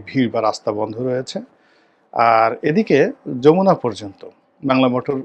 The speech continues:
যদি এদিকে ধরেন, এদিকে যমুনা পর্যন্ত বা কাকরাইল মসজিদ পর্যন্ত তাদের এই, আহ, সমাবেশের যে ক্রাউড, ভিড় পৌঁছে গেছে। আর, আহ, শুধুমাত্র রমনা,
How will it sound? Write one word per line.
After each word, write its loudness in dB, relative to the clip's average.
যদি -2
এদিকে 0
ধরেন, -8
এদিকে -2
যমুনা 4
পর্যন্ত -2
বা 2
কাকরাইল 0
মসজিদ -2
পর্যন্ত -2
তাদের 2
এই, 0
আহ, -4
সমাবেশের -2
যে -10
ক্রাউড, 4
ভিড় -4
পৌঁছে -6
গেছে। -10
আর, 2
আহ, -14
শুধুমাত্র 0
রমনা, 2